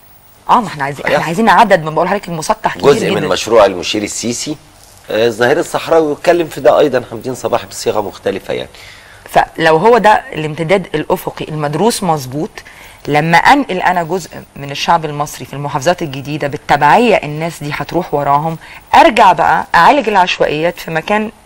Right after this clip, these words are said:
Speaker 1: م-، غير متكدس قوي زي المدن الكبيره زي القاهره واسكندريه وبورسعيد. فمش العلاج المسكن، مش عايزين مسكنات. جه الوقت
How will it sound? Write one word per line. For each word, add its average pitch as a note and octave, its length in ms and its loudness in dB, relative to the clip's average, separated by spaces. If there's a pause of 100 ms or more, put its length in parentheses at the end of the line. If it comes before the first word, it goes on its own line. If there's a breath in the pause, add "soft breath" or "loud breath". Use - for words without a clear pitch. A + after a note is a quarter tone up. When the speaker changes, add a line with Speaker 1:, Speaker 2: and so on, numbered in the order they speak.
(180)
Speaker 1:
م-، D3 360 -10
غير G3+ 180 2
متكدس E3 600 -4
قوي D3 420 -2
زي E3+ 220 4
المدن D#3+ 360 -4
الكبيره F#3+ 400 0
زي D#3+ 120 2
القاهره C#3+ 460 0
واسكندريه C#3+ 640 -2
وبورسعيد. C#3+ 640 -4 (540 loud breath)
فمش - 1080 -4
العلاج F#3 580 2
المسكن، D#3+ 580 -8 (120)
مش D3+ 160 -10
عايزين D#3 300 -4
مسكنات. D3+ 500 -4
جه C#3 180 -4
الوقت A3 320 2